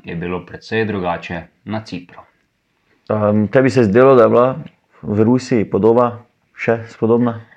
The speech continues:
Speaker 1: Ehm, ja, dejansko je Slovenija v Sočiju igrala, imela priložnosti, mogoče celo nesrečno izgubila, ehm, ne, če uporabimo spet, eh, staro nogometno floskolo, bila je kaznovana za vse napake, ne,
Speaker 2: Mhm.
Speaker 1: <laughs> torej za dve napake, ko se je Artem Dzyuba,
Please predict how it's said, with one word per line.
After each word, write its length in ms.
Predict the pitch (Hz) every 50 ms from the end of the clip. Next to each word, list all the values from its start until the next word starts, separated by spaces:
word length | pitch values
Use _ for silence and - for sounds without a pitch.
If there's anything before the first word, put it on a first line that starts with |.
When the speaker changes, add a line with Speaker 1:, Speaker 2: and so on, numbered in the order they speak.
| _ - - -
Speaker 1:
Ehm, 320 | - 107 101 101 107 104 101 131
ja, 180 | 104 120 - -
dejansko 300 | 92 110 113 107 - 120
je 40 | 107
Slovenija 540 | - - - 117 107 107 113 113 113 110 107
v 120 | 95 101
Sočiju 480 | 98 - - 113 113 113 - 117 104 98
igrala, 640 | - 101 92 107 113 123 127 123 117 104 95 - - -
imela 280 | 104 101 104 110 107 101
priložnosti, 680 | - - 101 98 107 117 123 120 110 110 107 - - 104
mogoče 320 | 101 101 104 117 104 110
celo 220 | 92 - 113 113 113
nesrečno 540 | 113 113 110 113 - - 117 107 - 110 98
izgubila, 460 | 90 87 101 95 92 110 107 101 92 82
ehm, 440 | 87 85 85 85 85 87 85 85 85
ne, 540 | 85 90 90 92 92 87 - 101 95 92 87
če 180 | - - 101 98
uporabimo 460 | 87 90 101 101 104 101 98 98 98 -
spet, 220 | - 117 110 - - - - - - - - - - -
eh, 120 | - 107
staro 500 | 107 - - - - 117 123 135 127 123 120
nogometno 460 | 117 110 110 110 123 131 131 131 110
floskolo, 640 | - - 117 117 131 131 - - - 123 113 110 98
bila 300 | 90 107 101 113 117 120 117
je 100 | 104 -
kaznovana 540 | 110 98 104 104 104 113 120 123 120 107
za 80 | 95 95
vse 240 | - - - 123 127
napake, 460 | 131 117 - - 113 127 - - 113
ne, 320 | 98 85 90 90 - - - 104
Speaker 2:
Mhm. 300 | 110 110 113 113 117 113
Speaker 1:
<laughs> 40 | 95
torej 160 | 104 110 101
za 140 | 90 107 95
dve 240 | 95 95 107 110 107
napake, 560 | 101 95 - 101 107 107 - - - - - - - - - - - -
ko 120 | _ 107 101
se 140 | - 101 101
je 100 | 98 98
Artem 460 | 92 98 95 - - 110 104 101 104 95
Dzyuba, 380 | 104 110 110 107 101 98 92